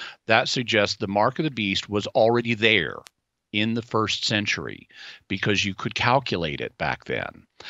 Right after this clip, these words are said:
And it so happens when you look at the first century Roman emperors, one of them, Nero,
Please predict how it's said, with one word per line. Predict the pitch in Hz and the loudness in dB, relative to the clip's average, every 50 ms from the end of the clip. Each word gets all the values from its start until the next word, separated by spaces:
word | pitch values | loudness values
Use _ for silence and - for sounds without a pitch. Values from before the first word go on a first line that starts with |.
| - - - - _ | -14 -14 -16 -10 _
And | - 110 107 107 107 104 107 101 - | 2 4 6 6 6 6 4 2 2
it | - 104 101 - | 0 -2 0 0
so | - - - 110 92 | -2 0 2 2 2
happens | 98 113 151 185 190 175 - 92 87 92 104 107 - | 2 2 4 4 4 2 0 -2 -2 -2 -4 -4 -4
when | 110 110 110 104 98 95 | -4 -4 -4 -4 -2 -2
you | 92 95 98 92 90 - | 0 0 0 -2 -4 -2
look | - 101 101 - | -2 -2 -2 -2
at | 135 - | -4 -4
the | - 110 | -6 -4
first | - - 104 104 - | -2 -2 0 0 0
century | - 117 98 95 - 120 107 | 0 0 0 0 -2 -2 -2
Roman | 101 101 98 92 98 98 | 0 2 2 2 2 2
emperors, | 101 143 156 127 - 82 73 71 78 82 - - - - - _ | 0 0 0 0 0 0 0 0 -2 -2 -4 -6 -10 -16 -16 _
one | - 101 104 113 139 175 214 | -6 -2 0 2 4 4 4
of | 208 143 98 | 2 0 0
them, | 85 82 76 69 80 127 - _ _ | -2 -4 -4 -4 -6 -10 -12 _ _
Nero, | - 87 90 101 131 160 175 151 104 87 71 62 52 50 58 78 110 | -8 -4 0 2 4 4 4 2 2 2 0 0 -2 -4 -6 -8 -10